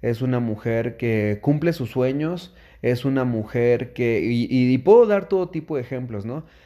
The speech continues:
Este, "me encanta de ella el orden que tiene para ciertas cosas, me encanta de ella este hábito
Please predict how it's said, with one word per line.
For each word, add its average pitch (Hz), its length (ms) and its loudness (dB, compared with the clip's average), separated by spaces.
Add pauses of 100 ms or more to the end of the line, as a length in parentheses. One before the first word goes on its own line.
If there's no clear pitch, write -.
(160)
Este, 113 480 -4
"me 123 160 0
encanta 143 480 0
de 123 160 2
ella 135 320 2
el 117 260 0
orden 143 480 2
que 127 160 -10
tiene 120 320 -4
para 104 260 -4
ciertas 113 480 -6
cosas, 120 540 -4 (240)
me 117 100 0
encanta 139 520 2
de 120 240 0
ella 123 280 2
este 117 460 -2
hábito 117 640 -2